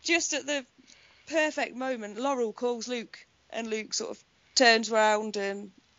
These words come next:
Red has to hide the gun again. And as Luke's wandering around on the phone getting this news about his dad, Red's trying to get him in his sights and can't, 'cause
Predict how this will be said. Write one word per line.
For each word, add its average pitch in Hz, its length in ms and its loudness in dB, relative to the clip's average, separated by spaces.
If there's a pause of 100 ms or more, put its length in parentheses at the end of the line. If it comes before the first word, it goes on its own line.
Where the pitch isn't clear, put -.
Red 220 200 -4
has 220 120 -6
to 226 80 -4
hide 214 220 4
the 226 80 -10
gun 202 180 2
again. 202 380 0 (160)
And 233 140 -6
as 226 100 0
Luke's 233 280 -4
wandering 226 380 6
around 214 280 6
on 214 100 -2
the 208 60 -6
phone 190 320 2
getting 196 280 -6
this 185 140 -2
news 202 220 -2
about 185 260 0
his 160 120 -4
dad, 185 320 0 (760)
Red's 208 480 6
trying 233 480 6
to 226 120 0
get 208 200 -2
him 220 120 0
in 214 80 -4
his 208 180 0
sights - 580 -4
and 202 280 -2
can't, 202 680 -4 (160)
'cause - 400 -8